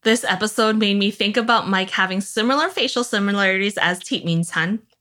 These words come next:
The biggest difference is the face shape. Mike's face has, you know, it's a bit more narrow, while Teep Min Chun is wide, but otherwise,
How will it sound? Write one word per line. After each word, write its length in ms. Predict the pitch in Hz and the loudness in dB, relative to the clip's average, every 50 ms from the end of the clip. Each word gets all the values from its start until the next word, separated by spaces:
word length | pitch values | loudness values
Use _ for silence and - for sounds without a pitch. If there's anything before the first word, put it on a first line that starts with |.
| _ _ - | _ _ -2
The 120 | - 233 | -2 0
biggest 360 | 220 240 226 226 254 262 - - | 2 2 2 2 2 0 0 0
difference 460 | 247 240 240 254 226 220 233 - - | -2 -2 0 -2 -2 -2 -2 -2 -2
is 220 | - 202 208 196 | -2 -2 0 0
the 60 | 226 | -2
face 280 | 220 - 202 180 190 190 | -4 -2 -2 -2 -2 -2
shape. 340 | - - 175 175 - - _ - | -2 -2 -2 -2 -2 -4 _ -4
Mike's 560 | 185 208 220 226 254 320 330 - - - - - - - | 0 2 2 2 2 0 -2 -6 -12 -14 -14 -16 -8 -2
face 320 | - 240 226 240 240 - | 0 0 2 0 0 0
has, 340 | - 220 208 208 - - - | 0 0 0 0 -4 -10 -8
you 220 | 120 196 214 202 | -6 -2 -2 0
know, 260 | 185 180 165 156 147 - | 0 0 0 -2 -2 -4
it's 160 | - 196 - | -6 -4 -4
a 60 | 220 202 | -4 -4
bit 340 | 196 - 247 262 254 - | -2 0 0 0 0 -2
more 160 | 226 233 226 208 | -2 0 0 2
narrow, 440 | 196 180 165 160 165 175 185 214 | 2 2 2 2 2 2 0 0
while 240 | 240 247 226 208 220 | 0 2 2 2 2
Teep 200 | 233 - 254 - | 2 -2 -4 -2
Min 140 | 185 185 190 | -2 -4 -4
Chun 340 | - - 214 190 202 220 175 | -4 -2 0 0 0 0 -2
is 300 | 135 175 185 185 175 170 | -2 -2 -2 0 0 -2
wide, 440 | 160 160 156 147 151 165 196 226 - | -2 -2 0 2 2 2 2 0 -2
but 140 | 208 - - | -2 -2 0
otherwise, 680 | 165 208 254 269 254 220 180 165 165 160 180 208 - | 2 2 2 2 2 4 4 2 2 0 -2 -6 -8